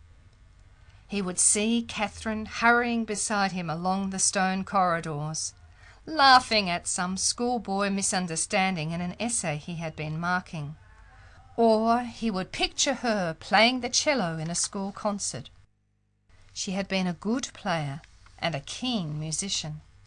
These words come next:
Then he would remember her watching the house football matches in December, wrapped up well against the cold,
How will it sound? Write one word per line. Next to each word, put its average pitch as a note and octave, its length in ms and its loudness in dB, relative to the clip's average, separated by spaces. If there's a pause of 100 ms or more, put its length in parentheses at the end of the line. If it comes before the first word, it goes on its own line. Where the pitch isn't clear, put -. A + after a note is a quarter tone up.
(640)
Then E4+ 300 6
he D4+ 160 0
would C#4 220 -6
remember A#3+ 520 0
her F#3 200 -4
watching A3+ 560 2
the D3+ 100 -4 (300)
house B3 460 4
football A#3 420 -4
matches G#3+ 520 -2
in G#3+ 200 -2
December, G#3+ 640 2 (600)
wrapped A#3+ 340 -2
up A#3 200 2
well A3 400 4
against G3+ 480 -4
the G3 60 -12
cold, G3 560 -6